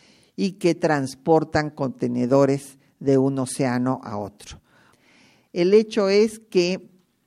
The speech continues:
California, la península y Tehuantepec siguieron siendo motivo de, eh,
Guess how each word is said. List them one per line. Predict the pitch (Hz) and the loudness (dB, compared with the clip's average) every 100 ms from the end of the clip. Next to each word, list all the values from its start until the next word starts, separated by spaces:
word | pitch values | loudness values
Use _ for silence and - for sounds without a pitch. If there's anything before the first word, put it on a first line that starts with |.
| _ _ _ _ _ _ _ _ - | _ _ _ _ _ _ _ _ 0
California, | 147 143 143 202 180 180 170 160 165 _ _ _ _ _ _ _ - | 2 2 0 2 2 2 -6 -8 -10 _ _ _ _ _ _ _ -4
la | 127 127 | -4 0
península | 131 151 156 160 135 131 - | 0 0 -2 -2 -2 -2 -4
y | 147 | -2
Tehuantepec | 147 147 165 175 170 214 214 214 - _ _ | 0 0 -2 -2 2 2 2 -4 -20 _ _
siguieron | - 156 147 160 147 | -14 -6 2 2 2
siendo | 143 156 147 143 | -2 -2 0 -2
motivo | 131 127 - 185 160 139 - _ _ _ _ _ _ _ | -4 -6 -6 -4 -2 -4 -8 _ _ _ _ _ _ _
de, | 139 123 143 139 143 - - | -20 -6 -2 0 -2 -6 -12
eh, | 117 120 117 - | -8 -6 -8 -12